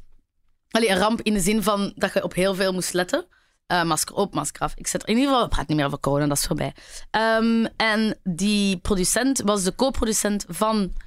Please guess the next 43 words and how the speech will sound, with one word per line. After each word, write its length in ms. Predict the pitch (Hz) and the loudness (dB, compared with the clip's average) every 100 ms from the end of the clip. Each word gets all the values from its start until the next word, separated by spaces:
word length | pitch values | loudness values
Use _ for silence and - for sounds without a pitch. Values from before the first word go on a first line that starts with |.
| - | -8
eh, 200 | - 175 165 | 0 2 2
Northern 420 | 160 160 180 214 | 2 2 0 0
Lights, 320 | 254 370 - | 0 -2 -4
dat 140 | 180 | -2
jullie 180 | 165 165 | 0 -2
dus 200 | 160 151 | -2 -4
vanaf 200 | - 143 | -2 -2
veertien 340 | - 151 - 147 | -2 -4 -2 -2
maart 280 | 135 - - | -2 -4 -6
op 120 | - | -6
streams 300 | - 131 131 | -2 -2 -2
kunnen 200 | - 156 | -4 -8
kijken. 320 | - 170 233 - - - - - | -8 -10 -10 -18 -12 -6 -6 -6
Ehm, 600 | - 202 196 190 190 185 - _ - _ | -2 0 2 2 0 0 -4 _ -20 _
en 220 | 208 220 | -2 2
ze 120 | 202 | 2
zochten 260 | 196 240 269 | 2 2 2
een 60 | 220 | 0
actrice 380 | - - - 339 | -2 -2 0 0
en 280 | 339 247 | 0 0
dan 180 | 233 226 | 2 2
dachten 280 | 202 190 - | 2 0 -2
ze, 60 | 233 | -2
en 60 | |
dan 120 | 202 202 | 0 2
hebben 100 | 196 | 0
ze 80 | 190 | 2
mij 120 | 185 | 0
voorgesteld 560 | 175 175 196 - 262 269 | 0 0 0 0 -2 0
met 120 | 214 | 2
nog 100 | 185 | 2
een 100 | 180 | 2
hoop 260 | 160 185 190 | 2 2 2
andere 280 | 180 202 214 | 0 2 0
actrices. 540 | 226 - 233 285 302 - - - - | 0 -2 -2 -2 -4 -8 -14 -16 -4
En 100 | 226 | 0
dan 100 | 240 | 2
heb 80 | |
ik 80 | 220 | 2
een 140 | 208 - | 0 0
online 460 | 233 311 294 190 156 | 0 2 2 2 2
casting 420 | 208 247 - 139 | 0 -2 -2 -2
gedaan. 400 | 139 139 147 | 0 -2 -2